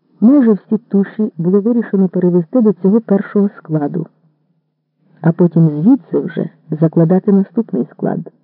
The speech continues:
а далі третій. Булат розраховував,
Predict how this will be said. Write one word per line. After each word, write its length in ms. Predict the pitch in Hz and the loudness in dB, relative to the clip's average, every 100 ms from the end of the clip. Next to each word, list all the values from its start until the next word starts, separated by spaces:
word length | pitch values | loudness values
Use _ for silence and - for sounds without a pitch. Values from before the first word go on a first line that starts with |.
| _ _ _ _ _ | _ _ _ _ _
а 120 | 156 147 | -10 -6
далі 400 | 175 196 - - _ | -4 -4 -6 -8 _
третій. 540 | 185 202 - - - _ _ _ _ _ _ _ _ _ _ _ _ - | -2 -2 -2 -10 -10 _ _ _ _ _ _ _ _ _ _ _ _ -6
Булат 400 | 160 165 190 214 | 0 4 2 2
розраховував, 840 | 196 185 190 - 170 147 139 147 | 0 0 0 0 0 0 -4 -8